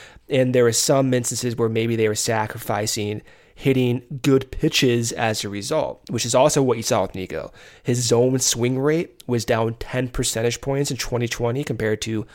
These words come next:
twenty nineteen. So you can make the argument as well. So I, this is all to say, I don't know with, with Nico. If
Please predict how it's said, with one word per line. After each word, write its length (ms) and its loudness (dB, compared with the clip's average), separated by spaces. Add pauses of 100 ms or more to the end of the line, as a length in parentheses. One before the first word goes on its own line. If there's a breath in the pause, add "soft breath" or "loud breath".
(280 loud breath)
twenty 300 2
nineteen. 540 -4
So 120 -4
you 60 -4
can 100 0
make 120 2
the 100 0
argument 360 -2
as 140 -2
well. 380 -2 (1700 loud breath)
So 100 4
I, 240 4
this 260 -2
is 60 -4
all 160 6
to 60 4
say, 120 2
I 140 4
don't 140 6
know 400 4
with, 260 -4
with 160 -4
Nico. 460 -6
If 300 0